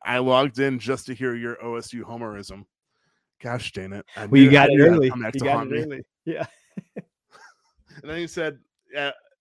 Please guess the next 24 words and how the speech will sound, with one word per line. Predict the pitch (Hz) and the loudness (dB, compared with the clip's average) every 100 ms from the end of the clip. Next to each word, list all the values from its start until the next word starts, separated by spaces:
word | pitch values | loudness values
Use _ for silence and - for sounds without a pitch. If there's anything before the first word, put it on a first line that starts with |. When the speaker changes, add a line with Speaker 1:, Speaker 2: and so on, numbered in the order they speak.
| _ - | _ -12
Speaker 1:
"And | 147 147 | -10 -6
my | 139 135 | -2 0
guy, | 135 131 127 | 0 -2 -4
Dalen | 131 123 117 | -6 -8 -10
Terry." | - 120 104 | -12 -14 -14
So | - 117 | -16 -12
he's | 160 202 | -10 -6
also | 180 180 170 | -6 -6 -10
a | 143 | -12
Dalen | 131 113 110 | -14 -14 -18
Terry, | 127 110 104 - 127 110 | -14 -14 -16 -18 -16 -6
Dalen | 123 127 120 | -4 -4 -6
Terry | - 120 107 95 | -10 -8 -8 -10
fan. | 92 90 | -14 -16
So | - 107 | -14 -10
I'm | 113 107 | -8 -8
all | 104 113 | -8 -8
for | 113 107 | -6 -6
that. | 92 92 - - - _ | -6 -12 -16 -20 -20 _
Nam | 127 135 156 180 196 - 143 | 2 6 6 4 -2 -8 -4
might | 147 165 | -2 -2
not | 147 156 139 | -2 -4 -2
know | 147 | -2
much, | 139 160 120 - - | 0 -2 -2 -6 -12